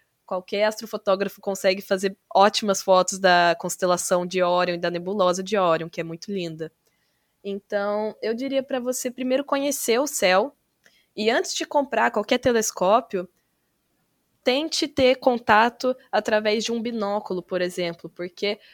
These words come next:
o pessoal não bota fé nisso, mas o binóculo, ele é muito bom, você consegue ver muita coisa legal,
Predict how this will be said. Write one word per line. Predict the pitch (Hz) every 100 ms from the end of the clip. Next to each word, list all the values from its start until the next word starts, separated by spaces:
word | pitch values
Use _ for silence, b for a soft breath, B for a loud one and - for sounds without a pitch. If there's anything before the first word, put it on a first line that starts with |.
| b
o |
pessoal | 196 202 208 208
não | 226 285
bota | 247 247 233
fé | - 214
nisso, | 190 185 208 233
mas | 208 208
o |
binóculo, | 202 208 190 190 - 220 208
ele | 208 214
é | 208 208 220 b b b _
muito | 220 226 254 254
bom, | 220 196 190 196 196
você | 196 196
consegue | 214 208 202 202
ver | 208
muita | 202 214 226
coisa | - 190 196
legal, | 180 175 165 165 175